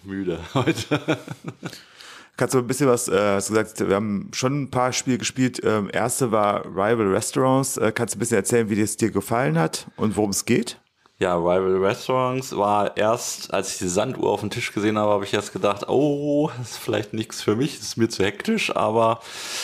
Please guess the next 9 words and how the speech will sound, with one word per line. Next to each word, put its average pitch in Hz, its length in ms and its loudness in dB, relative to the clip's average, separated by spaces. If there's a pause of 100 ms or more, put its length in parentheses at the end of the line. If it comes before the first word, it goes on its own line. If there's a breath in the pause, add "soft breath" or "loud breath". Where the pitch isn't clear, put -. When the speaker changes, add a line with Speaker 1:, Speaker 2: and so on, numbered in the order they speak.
(260 loud breath)
Speaker 1:
ja, 92 340 0
äh, 98 280 2
was 101 160 0
sind 117 160 0
wir 135 120 2
da? 131 180 2
Wir 107 140 4
übernehmen, 104 760 0
äh, 92 580 2